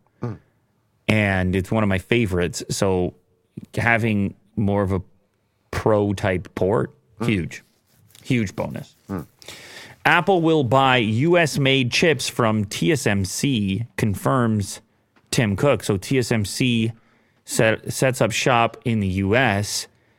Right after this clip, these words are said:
Speaker 2: sells you the U S made chip.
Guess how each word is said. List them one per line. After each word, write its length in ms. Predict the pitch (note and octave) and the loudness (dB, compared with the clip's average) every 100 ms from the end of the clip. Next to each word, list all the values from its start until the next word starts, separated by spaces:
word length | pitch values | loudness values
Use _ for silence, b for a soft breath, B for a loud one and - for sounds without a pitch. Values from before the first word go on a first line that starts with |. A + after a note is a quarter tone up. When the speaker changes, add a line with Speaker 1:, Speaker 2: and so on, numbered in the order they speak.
| - | -12
Speaker 2:
sells 380 | - B2+ A#2+ G#2+ | 0 2 4 2
you 180 | A2+ G#2+ | 2 2
the 160 | G#2+ G2 A2+ | 2 2 2
U 100 | A#2+ | 2
S 220 | G#2+ - | 2 0
made 420 | G#2+ G#2 G2 F#2+ | -2 0 0 -2
chip. 480 | - - D#3+ G#2 - | -2 2 2 2 -2